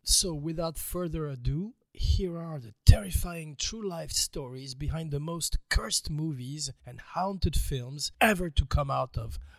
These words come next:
Hollywood. Today, a special Abracadapod, not only in English, but special because it's part of the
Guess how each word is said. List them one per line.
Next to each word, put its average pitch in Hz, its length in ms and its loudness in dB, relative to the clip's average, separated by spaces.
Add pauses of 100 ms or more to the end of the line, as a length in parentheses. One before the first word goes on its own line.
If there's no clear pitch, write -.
Hollywood. 120 1040 -2 (260)
Today, 165 300 -4
a 123 100 -8
special - 480 8
Abracadapod, 131 640 -4
not 165 200 -6
only 156 240 -4
in 135 80 -4
English, 139 480 -4
but - 180 -8
special - 480 8
because 135 360 -6
it's - 280 -4 (100)
part 190 260 4
of 147 180 -4
the 135 180 -4